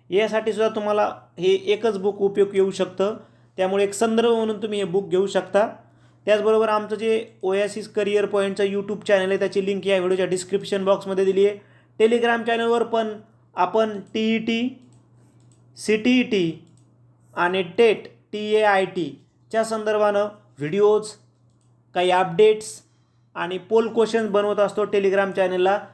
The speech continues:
ते Telegram चॅनलसुद्धा जॉईन करा, या व्हिडिओच्या डिस्क्रिप्शन बॉक्समध्ये लिंक आहे. आमचं WhatsApp चॅनलसुद्धा आहे,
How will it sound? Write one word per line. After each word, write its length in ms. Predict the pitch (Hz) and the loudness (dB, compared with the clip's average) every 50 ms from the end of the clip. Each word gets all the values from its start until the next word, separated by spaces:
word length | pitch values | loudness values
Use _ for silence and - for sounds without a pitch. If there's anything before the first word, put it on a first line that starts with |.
| _ _ _ - - | _ _ _ -6 -4
ते 160 | 185 180 180 208 | -4 -2 0 0
Telegram 480 | 208 214 220 214 220 220 214 208 185 - | 0 0 2 0 2 0 0 -4 -6 -2
चॅनलसुद्धा 400 | - 214 214 214 208 190 208 214 | -2 -2 0 0 -4 -2 0 -2
जॉईन 300 | 208 196 202 202 202 202 | 0 2 0 0 0 -2
करा, 200 | 196 208 196 202 | -2 0 2 2
या 180 | 202 190 190 190 | 2 2 2 0
व्हिडिओच्या 280 | 180 180 190 185 202 190 | 0 0 -2 0 -2 -2
डिस्क्रिप्शन 600 | 175 185 180 - - 196 185 - 202 196 185 175 | -2 -4 -8 -4 -6 -6 -4 -4 -6 -4 -2 -2
बॉक्समध्ये 500 | 180 180 180 175 185 180 175 185 180 185 | -2 -2 -4 -6 -8 -2 -2 -2 0 2
लिंक 220 | 196 196 196 202 | 0 0 2 2
आहे. 260 | 196 190 190 202 220 220 - - _ _ _ _ _ - | 2 2 2 -2 -2 -4 -10 -20 _ _ _ _ _ -6
आमचं 320 | 175 175 180 175 208 196 | -4 -4 -4 -2 -2 2
WhatsApp 380 | 196 214 202 208 - 226 220 226 | 2 2 2 2 -2 -4 -4 -2
चॅनलसुद्धा 560 | - 220 220 220 226 220 220 226 208 220 214 | 0 0 0 0 0 -2 -2 0 2 2 4
आहे, 260 | 208 190 190 202 214 | 4 2 0 -2 -4